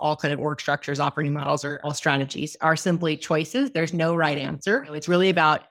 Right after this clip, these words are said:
I think, everyone being on the same page and understanding, um, how the organization actually works. It's quite interesting. I was listening to, um, one of your episodes, um, uh, just yesterday, and, and,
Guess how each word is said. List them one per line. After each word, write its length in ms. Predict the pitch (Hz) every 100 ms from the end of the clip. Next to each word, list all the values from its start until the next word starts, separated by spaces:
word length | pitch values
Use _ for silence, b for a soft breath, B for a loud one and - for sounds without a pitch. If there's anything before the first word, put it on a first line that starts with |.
| _
I 40 | 175
think, 200 | 202 -
everyone 500 | 175 180 170 160 139
being 180 | 151 151
on 60 |
the 80 | 147
same 220 | - 151
page 240 | 151 160 151
and 80 | 151
understanding, 840 | 147 143 - 143 139 151 202 247 b b b -
um, 280 | 156 147 151
how 240 | 170 156
the 500 | 151 147 147 143 - _ -
organization 640 | 127 151 156 147 143 147 135
actually 480 | 143 - 131 135 143
works. 380 | 127 - - b b b -
It's 200 | 214 -
quite 200 | - 247
interesting. 320 | 208 - 185
I 60 | 170
was 80 |
listening 320 | 175 175 175 170
to, 500 | 175 165 160 156 151
um, 480 | 156 156 147 147 139
one 160 | 165 165
of 100 | 156
your 120 | 143
episodes, 760 | 165 185 - 156 147 147 - -
um, 560 | 160 151 147 147 143 143 -
uh, 80 | 147
just 240 | - 160
yesterday, 560 | 233 233 - 165 147 143
and, 340 | 151 151 139 -
and, 320 | 151 147